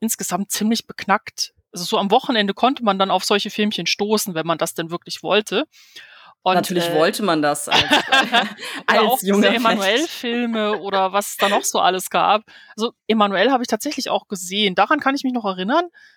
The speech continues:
Speaker 1: Die anderen nicht mehr wirklich. Aber zumindest in den Programmzeitschriften konnte man sie finden.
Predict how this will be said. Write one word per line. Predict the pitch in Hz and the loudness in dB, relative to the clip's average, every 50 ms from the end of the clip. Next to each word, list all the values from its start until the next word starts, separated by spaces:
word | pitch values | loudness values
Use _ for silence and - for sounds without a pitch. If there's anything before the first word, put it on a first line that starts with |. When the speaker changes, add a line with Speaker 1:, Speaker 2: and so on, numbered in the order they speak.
| _ _ _ - | _ _ _ -4
Speaker 1:
Die | 214 - | 0 0
anderen | - - 240 254 262 233 240 247 247 254 254 254 240 208 _ | 0 2 2 2 2 2 2 2 2 2 0 0 -2 -6 _
nicht | 175 190 202 - - 190 | -6 -6 -6 -4 -2 -2
mehr | 180 170 | -2 -2
wirklich. | 170 180 202 - - 226 247 285 - - - _ _ _ _ _ - | -2 -6 -6 -4 -2 -2 -2 -2 -2 -8 -12 _ _ _ _ _ 0
Aber | 196 196 214 | 2 2 2
zumindest | 214 - 240 233 254 269 277 262 254 - - | 0 2 2 4 4 2 2 0 -2 -4 -2
in | 226 | -2
den | 220 214 | -2 -2
Programmzeitschriften | - - 208 - 170 175 202 262 320 - - - 185 175 180 - - - 190 - - - 208 | -2 -6 -8 0 2 2 2 2 0 -4 0 2 2 2 2 0 -2 -2 -4 -8 -8 -12 -12
konnte | - - 202 196 - 202 | -8 -8 -8 -6 -6 -4
man | 185 180 185 | -6 -6 -6
sie | 185 185 | -6 -8
finden. | - - 190 185 190 - 220 254 320 | -4 -4 -4 -4 -4 -6 -6 -6 -6